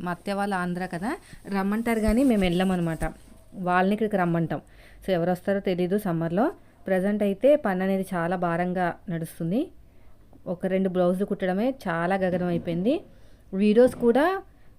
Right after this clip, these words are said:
ఒక్కటి రెండు కంటే ఎక్కువ పోస్ట్ చేయలేకపోతున్నాను. ఎందుకంటే ముందు ఫ్యామిలీ కదా ఇంపార్టెంట్, తర్వాతే సెకండ్. ఎంతవరకు వీలైతే అంతవరకు. వీలైనప్పుడు మాత్రం ఫాస్ట్‌గా చేసుకోవాలండి, వీలు కానప్పుడు ఇంక ఇలాగే ఉన్-, ఇలాగే చేసుకోవాలి.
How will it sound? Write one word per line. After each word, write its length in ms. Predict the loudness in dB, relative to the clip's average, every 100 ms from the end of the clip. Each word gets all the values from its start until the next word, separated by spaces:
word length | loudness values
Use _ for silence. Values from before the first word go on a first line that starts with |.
| -10
ఒక్కటి 420 | -6 -2 -2 0 2
రెండు 240 | 4 4
కంటే 240 | 4 2 2
ఎక్కువ 200 | 2 0
పోస్ట్ 300 | 2 0 2
చేయలేకపోతున్నాను. 600 | 0 0 -2 -6 -6 -6 -8 -10
ఎందుకంటే 360 | -6 -4 -2 -2
ముందు 200 | 0 0
ఫ్యామిలీ 380 | 0 0 2 0
కదా 220 | 0 0
ఇంపార్టెంట్, 540 | 0 0 -2 -4 -4 -6
తర్వాతే 480 | -4 -4 -4 -2 0 0 -2
సెకండ్. 360 | -4 -2 -4 -6 -12 -20 -12
ఎంతవరకు 500 | -6 -4 0 0 0 0
వీలైతే 340 | 0 0 0
అంతవరకు. 460 | -2 -2 -2 -2 -4
వీలైనప్పుడు 720 | -2 0 0 -2 -4 -2 0
మాత్రం 380 | 0 0 0 0 -2 -12 -20 -10
ఫాస్ట్‌గా 380 | -2 -2 2 2
చేసుకోవాలండి, 640 | 2 0 -2 -2 -2 -2 -2
వీలు 240 | 0 -2
కానప్పుడు 440 | -2 -2 -2 0 2 2
ఇంక 160 | 0 -2
ఇలాగే 300 | 0 0 0
ఉన్-, 200 | 0 -2 -6
ఇలాగే 300 | -4 -4 -2
చేసుకోవాలి. 560 | -4 -4 -6 -4 -2